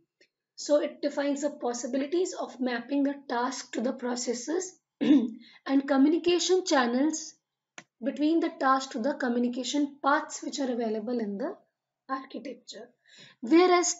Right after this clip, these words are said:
temporal exploration, exploration, it refers to the computation and the communication ordering, that is scheduling which is there. Okay,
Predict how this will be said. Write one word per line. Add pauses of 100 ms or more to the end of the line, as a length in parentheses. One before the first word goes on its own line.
temporal
exploration, (480)
exploration,
it
refers
to
the
computation
and
the (440)
communication
ordering,
that
is
scheduling
which
is
there. (800)
Okay,